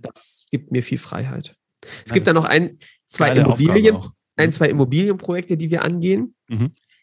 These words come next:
Speaker 1: Das sind jetzt nicht so Immobilienprojekte, okay, wir kaufen mal eine, eine Wohnung und dann schmeißen wir die Mieter raus oder sagen irgendwelchen Familien, dass sie jetzt auf einmal, weil wir jetzt ja da sind, mehr Miete bezahlen dürfen. Das ist alles absoluter Quatsch. Sowas machen wir nicht.
Speaker 2: Mhm.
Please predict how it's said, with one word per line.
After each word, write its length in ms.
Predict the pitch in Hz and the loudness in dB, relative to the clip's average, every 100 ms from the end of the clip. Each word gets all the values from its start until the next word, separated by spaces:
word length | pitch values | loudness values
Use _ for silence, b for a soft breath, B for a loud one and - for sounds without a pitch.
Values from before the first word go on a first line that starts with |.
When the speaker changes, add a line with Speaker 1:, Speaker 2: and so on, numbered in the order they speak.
| _ | _
Speaker 1:
Das 80 | 123 | 2
sind 80 | 170 | 4
jetzt 120 | 170 | 4
nicht 120 | 175 | 4
so 60 | - | 4
Immobilienprojekte, 1120 | 151 139 151 175 165 160 160 - 165 160 156 _ _ _ _ _ _ _ B B - | 4 4 4 2 2 2 2 0 -2 0 -4 _ _ _ _ _ _ _ B B -2
okay, 240 | 127 160 | 4 4
wir 80 | 151 | 4
kaufen 300 | 151 143 151 | 2 0 0
mal 100 | 139 | -2
eine, 380 | 127 123 123 - | 0 -2 -2 0
eine 160 | 131 | 0
Wohnung 340 | 131 175 208 208 | 4 4 4 2
und 100 | 147 | 0
dann 100 | 127 | -2
schmeißen 340 | - 131 143 | 0 -2 0
wir 60 | 135 | 0
die 120 | 131 | 0
Mieter 300 | 127 175 214 | -2 0 0
raus 240 | 190 185 160 | 0 -2 -2
oder 120 | 127 | -2
sagen 280 | 127 139 147 | 0 0 0
irgendwelchen 420 | 135 135 135 131 | 0 0 -2 -2
Familien, 380 | 135 139 165 151 | -2 2 2 2
dass 100 | 139 | -2
sie 60 | |
jetzt 100 | 135 | -4
auf 80 | 143 | -4
einmal, 280 | - 135 139 B B | -4 0 0 B B
weil 160 | 135 127 | 0 4
wir 180 | 151 170 | 6 6
jetzt 220 | 151 151 | 4 0
ja 100 | 131 | -2
da 240 | 127 143 | 2 0
sind, 240 | 160 160 151 | 0 -2 0
mehr 140 | 131 | 0
Miete 240 | 135 190 | 0 -2
bezahlen 400 | 202 185 - 190 | -4 -4 -2 -2
dürfen. 260 | 180 185 202 | -2 -4 -4
Das 180 | 143 - | -6 -6
ist 160 | 151 | -4
alles 220 | - 131 143 | -2 0 -2
absoluter 440 | - - 147 127 - | -4 0 0 0 -4
Quatsch. 420 | - 165 - - | -2 0 0 -4
Sowas 320 | 139 131 127 | -4 -6 -6
machen 280 | 139 - 160 | -8 -4 -2
wir 100 | 170 | 0
nicht. 300 | 185 208 - _ B | 0 -2 -6 _ B
Speaker 2:
Mhm. 220 | 113 | -2